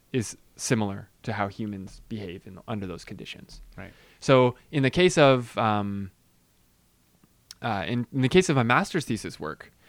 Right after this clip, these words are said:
Speaker 1: what we did is we, we went and we looked at how people were able to identify, um, images that are just pure noise, like T V static.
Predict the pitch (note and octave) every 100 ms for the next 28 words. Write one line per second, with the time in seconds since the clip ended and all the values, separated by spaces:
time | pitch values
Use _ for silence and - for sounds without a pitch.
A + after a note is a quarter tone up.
0 | _ - C3+ C3 D#3+ D#3+ C#3 D3 D3 D3
1 | D3+ E3 D3 C3+ D3 F3 C#3 A#2+ C3 B2+
2 | - D#3 D#3+ C#3 C3 C3 C3+ C#3+ - B2
3 | A#2 A#2 - - _ _ - A#2 A2 C#3
4 | D#3 - A#2+ A2+ A2 A2 G#2+ _ _ _
5 | _ - G2 F#2+ G2 F#2+ _ _ _ _
6 | _ _ _ _ _ _ _ _ _ _
7 | _ _ _ _ _ _ _ _ _ _
8 | _ - F3 F#3+ A#2 G#2+ B2 B2+ A#2 A2+
9 | D#3+ - - D3+ F3 G#2 D2+ B2+ G#2 -
10 | - B2 A#2+ - E2+ - - -